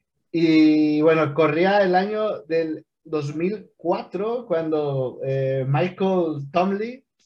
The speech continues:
Trevor Phillips y, y Brad, eh, Snyder, pues, estaban atracando ahí un, un banco, eh, eh,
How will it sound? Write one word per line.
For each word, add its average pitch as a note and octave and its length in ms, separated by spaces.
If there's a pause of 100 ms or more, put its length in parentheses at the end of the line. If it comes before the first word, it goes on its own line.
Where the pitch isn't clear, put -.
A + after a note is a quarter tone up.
(140)
Trevor F3+ 520
Phillips G#3+ 400
y, D3 360
y C#3+ 60
Brad, E3 380
eh, C#3+ 380
Snyder, F#3+ 560 (640)
pues, C#3 220
estaban D#3+ 840
atracando E3 960
ahí D#3+ 480
un, E3 240
un E3 180
banco, G3 540
eh, C#3 480
eh, C#3+ 100